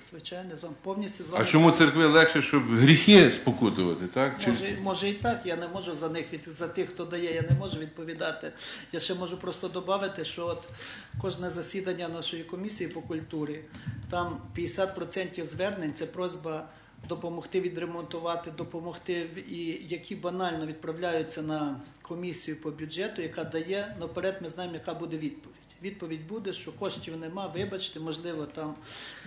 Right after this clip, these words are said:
Speaker 1: знайдіть свої кошти. Це питання, це болюче питання,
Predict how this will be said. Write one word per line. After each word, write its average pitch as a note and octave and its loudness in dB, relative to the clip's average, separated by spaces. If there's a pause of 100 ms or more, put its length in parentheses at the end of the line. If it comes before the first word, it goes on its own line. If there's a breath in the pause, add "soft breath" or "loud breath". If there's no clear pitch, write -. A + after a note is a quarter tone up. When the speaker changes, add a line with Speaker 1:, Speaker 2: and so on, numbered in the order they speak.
(140 loud breath)
Speaker 1:
знайдіть D#3 -6
свої G3 -4
кошти. - -10 (460 soft breath)
Це D4 -6
питання, C#4+ -2
це - -8
болюче G#3 -4
питання, F3 -6